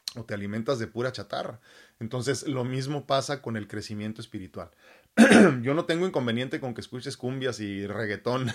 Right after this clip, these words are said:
<laughs> en el día, o sea, pues, me da lo mismo. Pero trata de no escuchar todo el santo día. Y si te fijas, eh, es muy interesante, ¿no? Pero si te, si prendes tú una estación de radio y luego prendes otra, la mayoría están tocando lo mismo, ¿no? Aquí en México son básicamente dos, ¿no? Unas están tocando <laughs> reggaetón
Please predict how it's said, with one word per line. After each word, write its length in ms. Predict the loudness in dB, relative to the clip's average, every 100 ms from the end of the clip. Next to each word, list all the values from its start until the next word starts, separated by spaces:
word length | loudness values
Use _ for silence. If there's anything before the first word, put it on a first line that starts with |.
| -8
<laughs> 140 | -4
en 200 | 0 0
el 160 | 0 0
día, 180 | 4 4
o 40 |
sea, 120 | 2 -2 -6
pues, 140 | -8 -4
me 120 | -2
da 120 | 0
lo 140 | 0
mismo. 380 | -2 -2 -2 -8 -12 -20 -20 -20 -20 _ 0
Pero 200 | 2 4
trata 320 | 2 2 2
de 100 | 2
no 80 | -2
escuchar 340 | -4 -4 -4
todo 180 | -2 -2
el 80 | -2
santo 300 | -2 -4 -6
día. 360 | -6 -8 -10 -18 _ _ _ _ -8
Y 60 |
si 120 | -6 -4
te 140 | -4
fijas, 440 | -2 4 4 4
eh, 300 | -2 -2 -2
es 80 | -4
muy 140 | -4 -4
interesante, 520 | -4 -4 -4 -4 -6
¿no? 180 | -6 -6
Pero 120 | -6
si 120 | -8
te, 120 | -14 -16 -12
si 140 | -8
prendes 360 | -4 -4 -4 -6
tú 80 | -10
una 80 |
estación 340 | -8 -8 -8 -4
de 100 | 0
radio 280 | 0 2 0
y 40 |
luego 200 | -2 -2
prendes 320 | -4 -6 -6
otra, 300 | -6 -4 -4
la 140 | -2 -4
mayoría 420 | -4 -4 -4 -4
están 240 | -6 -10
tocando 340 | -10 -8 -6 -6
lo 120 | -8
mismo, 320 | -8 -10 -8
¿no? 80 | -8
Aquí 180 | -6 -4
en 100 | -4
México 460 | -4 -8 -4 -4
son 200 | -4 -4
básicamente 640 | -4 -4 -10 -8 -8 -6 -4
dos, 240 | -4 -6
¿no? 180 | -10 -8
Unas 360 | -6 -4 -6 -8
están 300 | -10 -8 -6
tocando 340 | -4 -4 -4
<laughs> 20 |
reggaetón 640 | -2 -2 -4 -4 -4 -4